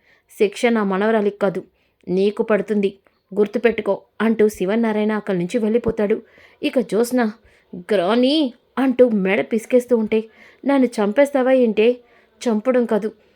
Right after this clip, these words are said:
నేను నిజంగానే ఇక్కడే పాతిరేయాలి ఏంటే, లేకపోతే నేను ఎంతో అద్భుతంగా నా ప్లాన్ని ప్రిపేర్ చేసుకున్నా, కానీ నీ మూలాన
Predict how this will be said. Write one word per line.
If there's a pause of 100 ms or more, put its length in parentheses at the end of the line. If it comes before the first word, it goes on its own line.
(180)
నేను
నిజంగానే (680)
ఇక్కడే
పాతిరేయాలి (680)
ఏంటే, (580)
లేకపోతే (540)
నేను (120)
ఎంతో
అద్భుతంగా (480)
నా
ప్లాన్ని (540)
ప్రిపేర్
చేసుకున్నా, (520)
కానీ (100)
నీ
మూలాన